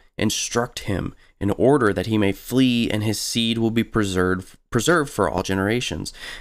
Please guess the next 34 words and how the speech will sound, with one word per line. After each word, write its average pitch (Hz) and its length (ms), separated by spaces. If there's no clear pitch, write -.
And 110 120
secondly, - 500
the 104 100
Lord 101 260
said 98 180
to 92 80
Raphael, 92 760
'Bind 175 460
Azazel 107 720
hand 131 520
and 113 160
foot, - 460
and 104 100
throw 107 520
him 135 300
into 104 440
the 98 220
darkness.' - 800
And 95 120
he 110 120
made 104 240
a 92 40
hole 120 540
in 147 120
the 160 60
desert, 92 560
which 107 240
was 98 180
in 98 160
Dudael, 107 800
and 90 180
cast - 420
him 98 280
there. 92 480